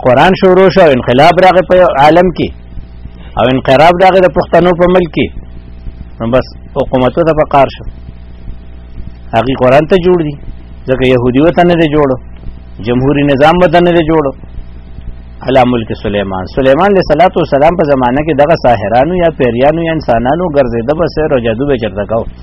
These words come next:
نن په هره کوڅه کې ساحر او جادوګر دی. <clears throat>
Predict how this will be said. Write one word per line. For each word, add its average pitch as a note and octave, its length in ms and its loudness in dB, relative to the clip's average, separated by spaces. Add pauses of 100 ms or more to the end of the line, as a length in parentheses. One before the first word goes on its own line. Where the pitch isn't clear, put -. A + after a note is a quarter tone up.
(680)
نن D#3+ 220 2 (140)
په C#3+ 140 2
هره F3+ 200 2
کوڅه C#3+ 320 -2
کې C#3 140 -6
ساحر C3 340 2
او A#2+ 100 0
جادوګر G#2 480 -4
دی. - 120 -14 (1400)
<clears throat> D#3 600 -2